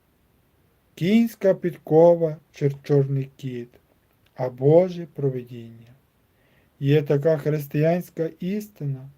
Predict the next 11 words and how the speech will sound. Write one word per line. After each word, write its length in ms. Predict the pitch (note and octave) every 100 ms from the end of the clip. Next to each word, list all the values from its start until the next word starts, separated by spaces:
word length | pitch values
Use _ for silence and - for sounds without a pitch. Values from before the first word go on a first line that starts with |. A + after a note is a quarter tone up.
| _ _ _ _
хто 240 | _ - E3
не 140 | F#3+
вірить 420 | F#3 G3+ G#3 G3+
в 60 | F3
єдиного 560 | F3+ F#3 F#3 F#3 F3 F3+
Бога, 640 | C#3+ C#3+ D3+ F#3 F3+ G3 G3+ _ _ _
той 260 | - E3 E3
віри-, 600 | C#3 D#3+ G3+ G#3 G3+ G#3 _ _ _ _ _ - - E3+ C#3 _
той 300 | E3 F3 F3
буде 540 | C#3+ E3+ A3+ G3+ G#3+
вірити 760 | F3+ E3 F#3+ F#3 F#3 - F3+